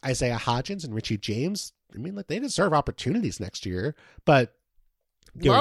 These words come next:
Speaker 1: Darius
Speaker 2: them as
Speaker 1: Slayton
Speaker 2: twos and
Speaker 1: is a
Speaker 2: threes
Speaker 1: free agent.
Speaker 2: and
Speaker 1: Exact-, that's the thing.
Speaker 2: Yeah.
Speaker 1: It's like, if they can find that number one guy who pushes everyone down a spot,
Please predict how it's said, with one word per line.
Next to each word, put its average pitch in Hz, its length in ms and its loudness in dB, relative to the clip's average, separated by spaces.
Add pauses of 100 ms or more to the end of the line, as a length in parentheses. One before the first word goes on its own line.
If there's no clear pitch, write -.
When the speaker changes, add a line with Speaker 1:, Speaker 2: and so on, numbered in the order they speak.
Speaker 1:
Darius - 20 -2
Speaker 2:
them 226 160 8
as 185 40 8 (180)
Speaker 1:
Slayton 185 40 -4
Speaker 2:
twos 190 260 0
and 170 140 0
Speaker 1:
is - 0 -
a - 20 -2 (260)
Speaker 2:
threes 147 100 -6
Speaker 1:
free - 140 2
agent. 151 220 0
Speaker 2:
and - 80 -8
Speaker 1:
Exact-, 190 260 2
that's 202 160 2
the 185 60 0
thing. 170 140 2
Speaker 2:
Yeah. 139 120 2
Speaker 1:
It's - 100 0
like, 123 260 2 (240)
if 160 200 -4
they 170 120 2
can 190 160 -4
find 156 300 -2
that 147 160 -4
number 131 240 -6
one 135 140 -4
guy 135 180 4
who 123 80 2
pushes 127 380 0
everyone 120 640 2
down 104 240 0
a 160 60 2
spot, 220 420 4